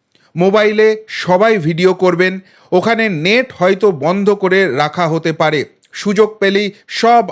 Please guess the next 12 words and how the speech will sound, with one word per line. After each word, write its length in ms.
আপলোড 440
করবেন। 420
জয় 400
আমাদের 460
হবেই 440
পশ্চিমবঙ্গ 680
ছাত্র 420
সমাজ। 440
অর্থাৎ 360
এখানে 240
পরিষ্কার, 800
পুলিশ, 580